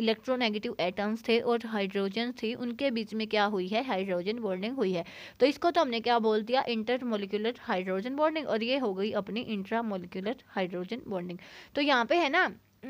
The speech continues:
जो ये इंटरमॉलिक्यूलर हाइड्रोजन बॉन्डिंग होती है वो ज़्यादा स्टेबल होती है। तो यहाँ से हम क्या बोलेंगे कि जो अपनी इंट्रामॉलिक्यूलर हाइड्रोजन बॉन्डिंग है, एच बॉन्डिंग है,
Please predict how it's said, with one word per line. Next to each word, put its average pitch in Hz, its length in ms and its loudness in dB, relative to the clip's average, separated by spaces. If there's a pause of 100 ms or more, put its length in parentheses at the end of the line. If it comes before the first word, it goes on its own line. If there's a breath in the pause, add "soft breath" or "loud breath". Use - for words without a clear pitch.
(120)
जो 269 160 6
ये 311 180 2
इंटरमॉलिक्यूलर 277 960 2
हाइड्रोजन 220 520 0
बॉन्डिंग 226 360 0
होती 208 280 -4
है 240 100 0
वो 254 160 -4
ज़्यादा 220 360 -2
स्टेबल 208 460 -6
होती 240 400 -8
है। 165 160 -6 (360 loud breath)
तो 220 80 0
यहाँ 208 220 2
से 247 120 -6
हम 240 100 -2
क्या 226 180 0
बोलेंगे 202 480 -2
कि 269 180 -8
जो 254 120 0
अपनी 254 240 0
इंट्रामॉलिक्यूलर 240 1080 -4 (260)
हाइड्रोजन 202 560 -4
बॉन्डिंग 196 400 -6
है, 196 380 -6 (2500)
एच 214 200 -4
बॉन्डिंग 214 480 -2
है, 214 380 -4